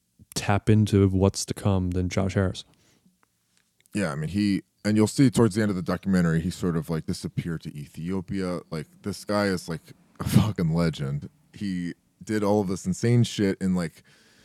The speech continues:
Speaker 2: the, the nucleus of, like, the cultural zeitgeist of New York and throughout the nineties into the two thousand switch, and showed us where we were all headed, and then sort of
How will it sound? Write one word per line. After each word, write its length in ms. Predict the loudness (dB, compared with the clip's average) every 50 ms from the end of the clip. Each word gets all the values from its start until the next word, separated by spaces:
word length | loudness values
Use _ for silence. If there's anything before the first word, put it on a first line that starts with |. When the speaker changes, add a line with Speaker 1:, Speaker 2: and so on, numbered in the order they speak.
| _ _ _ _ _ _
Speaker 2:
the, 200 | -2 -2 -2 -2 -4
the 200 | -6 -2 0 2
nucleus 760 | 4 6 6 6 6 4 2 0 0 0 0 -2 -4 -8 -10 -6
of, 460 | -2 0 0 0 -2 -4 -10 -18 -20 -14 -8
like, 240 | -4 -4 -4 -4 -6
the 40 | -12
cultural 460 | -4 0 0 0 0 0 -6 -6 -6
zeitgeist 800 | -6 -8 -8 -8 -10 -10 -10 -10 -10 -8 -10 -12 -16 -20 -20 _
of 320 | -14 -12 -12 -12 -14 -10 -6
New 100 | -4 -2
York 520 | -2 -2 -2 -4 -6 -8 -12 -16 _ -20 _
and 240 | -14 -14 -14 -16 _
throughout 340 | _ -10 -8 -6 -6 -6 -6
the 80 | -6 -4
nineties 460 | -2 0 0 0 0 0 -2 0 0
into 180 | 0 2 2 0
the 80 | -2
two 160 | -2 -4 -2
thousand 380 | 0 0 0 0 0 -2 -6 -10
switch, 520 | -12 -10 -10 -10 -10 -10 -10 -14 -18 -18 -14 -10
and 380 | -6 -4 -4 -2 -4 -4 -6 -10 _ _
showed 320 | -16 -2 2 6 6 8 8
us 160 | 6 4 4
where 160 | 4 4 4
we 100 | 4 4
were 160 | 2 2 2
all 120 | 0 0 -2
headed, 500 | -2 -4 -4 -4 -2 -2 -4 -4 -6 -6 -2
and 140 | -2 0
then 220 | 0 0 0 -2 -4
sort 240 | -4 -4 -4 -2 -2
of 180 | -4 -6 -10